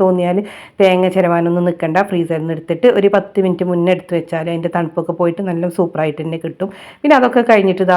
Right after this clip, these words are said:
നമ്മളെ പാത്രം കഴുകലും, ഉം, തുടങ്ങിയിട്ടുണ്ട് ട്ടോ. അപ്പോൾ ലാസ്റ്റ് ആയിട്ടുള്ള പാത്രം കഴുകലാണ് ട്ടോ ഇപ്പോൾ നടക്കുന്നത്. അപ്പോൾ ഇതോട് എല്ലാതും ഓരോ സമയം നോക്കിയിട്ട്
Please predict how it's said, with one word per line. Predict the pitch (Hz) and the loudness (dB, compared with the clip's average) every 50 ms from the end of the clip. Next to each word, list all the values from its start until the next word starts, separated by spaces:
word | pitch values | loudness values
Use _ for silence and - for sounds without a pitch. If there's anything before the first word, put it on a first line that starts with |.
| 180 180 | 4 2
നമ്മളെ | 170 165 175 170 175 | 0 0 0 0 2
പാത്രം | 185 180 170 175 170 165 | 2 0 0 -2 -4 -2
കഴുകലും, | 165 165 160 160 160 180 220 - - - - - - - - | -2 0 0 0 0 0 0 -2 -4 -12 -16 -16 -12 -8 -4
ഉം, | 185 175 170 175 170 165 165 170 | -2 0 2 2 2 0 0 0
തുടങ്ങിയിട്ടുണ്ട് | 180 175 165 160 156 151 151 170 160 156 151 | 0 0 0 0 -2 -2 -2 -4 -6 -4 -4
ട്ടോ. | 156 160 - - - - - - | -4 -6 -8 -8 -20 -14 -8 -4
അപ്പോൾ | 165 170 185 180 | 0 2 2 2
ലാസ്റ്റ് | 170 165 160 160 - - 175 | 2 0 -2 -4 -2 0 0
ആയിട്ടുള്ള | 175 170 170 175 180 185 185 185 | 0 0 0 -2 -2 0 0 2
പാത്രം | 185 175 170 - 170 165 | 0 0 0 -2 -4 -4
കഴുകലാണ് | 160 160 156 160 160 165 160 160 156 | -2 -2 -2 -2 -2 -2 -2 -2 -4
ട്ടോ | 151 160 165 165 | -2 -2 -2 -2
ഇപ്പോൾ | 175 165 165 - 170 170 165 - | -2 -6 -6 -4 -4 -2 -2 -2
നടക്കുന്നത്. | 170 165 156 - - 156 156 151 175 190 185 - - - - - | -2 -4 -4 -6 -4 -4 -2 0 -2 -2 -4 -6 -18 -14 -8 -6
അപ്പോൾ | 170 170 208 208 202 | -2 0 0 0 2
ഇതോട് | 175 202 202 208 208 - - - - | 2 4 4 4 4 2 -2 -6 -4
എല്ലാതും | 185 196 208 214 220 233 247 - | 0 2 2 4 4 2 2 2
ഓരോ | - 208 208 208 214 226 | 2 2 4 4 4 4
സമയം | 220 233 220 208 202 196 196 196 | 4 2 2 2 2 2 2 4
നോക്കിയിട്ട് | 202 196 180 180 - 190 180 185 | 2 2 2 0 -2 -4 -2 0